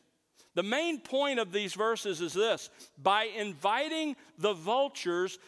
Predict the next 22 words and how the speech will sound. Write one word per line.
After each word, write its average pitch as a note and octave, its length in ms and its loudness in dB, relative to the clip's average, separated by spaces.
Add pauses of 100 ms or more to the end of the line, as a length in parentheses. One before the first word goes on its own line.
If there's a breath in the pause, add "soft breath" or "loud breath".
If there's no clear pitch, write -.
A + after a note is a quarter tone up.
(140 loud breath)
to G#3 100 4
feast D4 560 -2
on A#3 240 -2
the G#3+ 80 0
carnage A3+ 760 -2 (460 loud breath)
before D4+ 720 4
the C4 120 2
battle G3+ 440 0
even F#3+ 280 -2
begins, F3+ 760 0 (300 loud breath)
God B3+ 460 4
is A#3+ 240 -6
declaring A#3+ 760 -2
Jesus' A3+ 600 -2
victory A3+ 580 -2
is G3 340 0
certain. E3+ 640 -2 (200 loud breath)
It A#3 300 4
is A3 380 0 (160 loud breath)
inevitable. F#3+ 840 2 (920)
It's E3 220 -4
done B2+ 500 -6